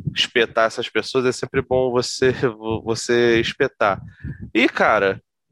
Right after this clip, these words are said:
aqui eles falam de, de uma questão que é, que é muito primária, né? Que é a questão racial.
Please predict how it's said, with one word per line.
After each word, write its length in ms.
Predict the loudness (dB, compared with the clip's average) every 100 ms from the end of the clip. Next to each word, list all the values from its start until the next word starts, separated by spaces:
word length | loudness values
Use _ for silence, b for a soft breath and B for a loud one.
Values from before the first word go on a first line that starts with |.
| _ -4
aqui 280 | -4 -2 2
eles 260 | 2 2 0
falam 380 | 2 2 2
de, 640 | -2 -4 -4 -2 -4 -4 -4
de 120 | -4
uma 160 | -2 0
questão 580 | 0 0 0 0 -2 -2
que 120 | 0
é, 480 | 4 6 4 4 2
que 120 | 0 -2
é 60 |
muito 1120 | 0 -4 -6 -6 -2 0 2 2 2 4 2 0
primária, 460 | 0 4 4 4 2
né? 120 | 0
Que 160 | 0 2
é 240 | 4 2 -6 -10
a 60 | -4
questão 440 | -4 0 0 2
racial. 640 | 0 0 0 2 4 2